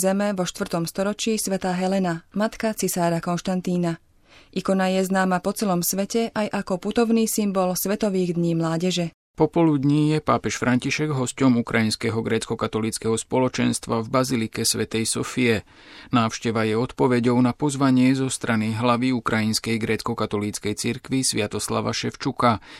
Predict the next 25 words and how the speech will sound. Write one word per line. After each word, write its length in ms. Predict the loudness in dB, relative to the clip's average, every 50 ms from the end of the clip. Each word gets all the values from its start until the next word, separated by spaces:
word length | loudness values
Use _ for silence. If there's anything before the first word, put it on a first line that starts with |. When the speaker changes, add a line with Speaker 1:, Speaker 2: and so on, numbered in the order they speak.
| -10 -4 -2
Speaker 2:
vyššieho 400 | -2 0 0 0 0 0 2 2
arcibiskupa 880 | 2 2 0 0 -2 -2 -2 -4 -4 -4 -6 -6 -2 0 0 0 -2
kievsko-haličského. 1500 | -2 -4 -4 -2 -2 -2 -4 -4 -4 -2 -2 -2 -2 -2 -4 -4 -4 -4 -4 -2 0 0 0 2 0 0 0 -2 -2 -2 -4
Speaker 1:
V 260 | _ _ _ -16 -6 -2
celom 240 | 2 4 4 4 4
Taliansku 640 | 2 0 0 0 0 0 0 -2 -2 0 0 2 2
je 80 | 2
prítomných 640 | 2 2 2 2 2 2 2 2 2 0 0 -2 -4
sto 240 | -4 -2 -2 -2 -2
štyridsaťpäť 720 | 2 2 2 2 2 0 -4 -4 -2 0 0 0 0 -2
ukrajinských 640 | -2 -2 0 0 0 0 0 -2 -2 -2 -2 -2 0
grécko-katolíckych 960 | 0 0 0 0 0 -2 -6 -6 -4 -4 -2 0 -2 -2 -2 -2 -4 -4 -2
komunít. 560 | 0 0 2 2 2 2 2 0 -2 -4 -10 -20 _ _ _ -20 -20 -20 -8
Celkový 480 | -2 0 2 2 2 2 2 2 2 2
počet 320 | 0 -2 -2 -2 -2 -2
ukrajinských 560 | -2 -2 0 0 2 2 0 -2 -2 -2 -2 0
občanov, 640 | 0 -2 -2 -2 -4 -2 0 0 0 0 0 -2
dlhodobejšie 720 | -2 -2 0 0 0 0 0 -2 -2 -2 -4 -4 -4 -4 -2
pracujúcich 560 | -2 -2 -2 0 -2 -2 -2 -2 -6 -8 -8
v 60 | -4 -2
Taliansku, 560 | -2 0 0 0 -2 -4 -4 -2 0 0 0 -2 _ -20 -20 -8 -2
je 160 | 2 2 2
okolo 320 | 2 2 0 2 2 2 2
dvesto 320 | 2 0 -2 -2 -2 -4
tisíc. 560 | -2 -2 -2 -2 0 0 -2 -2 -4 -6 -12